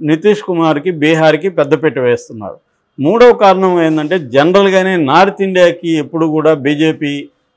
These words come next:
ఇంపార్టెన్స్ ఇస్తుంది తప్ప సౌత్ ఇండియన్ స్టేట్స్కి ఎప్పుడు ఇంపార్టెన్స్ ఇవ్వదు అనేది కూడా అనేక సార్లు విమర్శలు వినిపిస్తున్నాయి. అందులో భాగంగానే మొత్తం ఇప్పుడు ఒక గుజరాత్, అహ్మదాబాద్,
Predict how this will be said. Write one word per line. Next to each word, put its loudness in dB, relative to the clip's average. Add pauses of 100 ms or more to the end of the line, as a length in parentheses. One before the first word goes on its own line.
ఇంపార్టెన్స్ -2
ఇస్తుంది -6
తప్ప -4
సౌత్ 0
ఇండియన్ -2
స్టేట్స్కి -6
ఎప్పుడు -6
ఇంపార్టెన్స్ -2
ఇవ్వదు -2
అనేది -4
కూడా 0 (380)
అనేక 0
సార్లు 0
విమర్శలు -2
వినిపిస్తున్నాయి. -8 (360)
అందులో 0
భాగంగానే 0
మొత్తం 0
ఇప్పుడు -2 (280)
ఒక -2
గుజరాత్, 4
అహ్మదాబాద్, 2